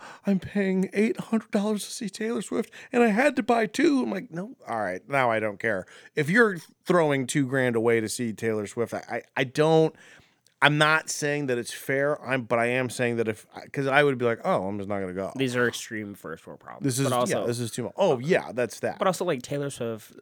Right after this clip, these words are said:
Speaker 2: like, I, she has cultivated such a fan base. You're like, "I have to support her," and it's like,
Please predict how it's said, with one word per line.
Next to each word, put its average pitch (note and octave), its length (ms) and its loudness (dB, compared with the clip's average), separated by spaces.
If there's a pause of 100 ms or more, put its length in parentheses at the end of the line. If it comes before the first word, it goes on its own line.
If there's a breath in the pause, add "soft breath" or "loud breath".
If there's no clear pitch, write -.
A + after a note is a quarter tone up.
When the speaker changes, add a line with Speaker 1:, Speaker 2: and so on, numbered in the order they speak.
(180)
Speaker 2:
like, C3+ 160 -8
I, A2+ 240 -2 (240)
she A2+ 400 -2
has G#2+ 260 -2
cultivated G2+ 500 -6
such G2+ 200 -10
a G#2 40 -14
fan F2+ 200 -8
base. F2+ 200 -8
You're F#2+ 80 -10
like, D#2 220 -10
"I G#2+ 160 -6
have G#2 280 -10
to G#2 120 -14
support F#2 400 -14
her," F#2+ 160 -10
and F#2 80 -12
it's F2+ 160 -16
like, G2+ 160 -16